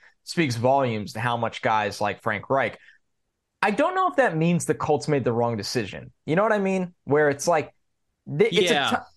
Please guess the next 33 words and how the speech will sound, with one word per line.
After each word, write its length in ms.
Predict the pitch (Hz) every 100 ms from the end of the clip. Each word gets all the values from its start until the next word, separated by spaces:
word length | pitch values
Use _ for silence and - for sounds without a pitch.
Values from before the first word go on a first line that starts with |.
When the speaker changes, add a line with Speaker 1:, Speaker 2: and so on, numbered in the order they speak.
| -
Speaker 1:
it's 120 | 170 247
a 80 |
tough 260 | 233 254 247
spot 580 | - - 254 415 85 - _
where 640 | 147 165 175 165 156 131 _ _ _ -
maybe 280 | 147 233 269
you 160 | 220
did 200 | 147 156
have 200 | 185 180
to 80 | -
move 320 | 165 175 175
on, 340 | 151 151 170 175 -
and 100 | 151
that 120 | 135
doesn't 320 | 180 175 202
mean 160 | 160 147
Frank 320 | 127 147 131 135
Reich 280 | 131 127 -
is 180 | 123 120
not, 480 | 113 117 127 127
is 180 | 131 120
no 280 | 127 131 139
longer 460 | 117 123 131 117 107
going 260 | 117 117
to 100 | 113
be 200 | 123 113
a 40 | 101
viable 540 | 104 107 110 107 101
N 140 | 113 110
F 140 | -
L 200 | 107 98
head 260 | 87 85 -
coach. 520 | 131 123 95 -